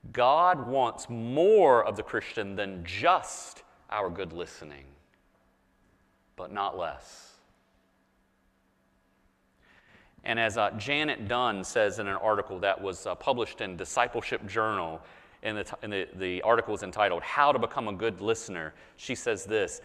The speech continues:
"Many times God simply wants to use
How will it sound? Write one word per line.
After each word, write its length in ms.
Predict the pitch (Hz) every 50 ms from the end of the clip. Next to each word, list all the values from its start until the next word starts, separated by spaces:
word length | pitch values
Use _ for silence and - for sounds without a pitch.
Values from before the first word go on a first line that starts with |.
| - - -
"Many 400 | 113 127 139 151 175 196 208 202
times 580 | - 175 165 156 147 131 120 107 98 95 95 95 98
God 520 | 92 131 135 147 160 165 175 180 175 170 -
simply 880 | - - - - 160 147 151 147 - - 160 160 160 156 156 156 156 - - - -
wants 520 | 104 110 123 131 139 135 - - - - - - - - - _ _
to 120 | - - 127
use 600 | 110 120 139 143 135 135 131 127 123 113 107 -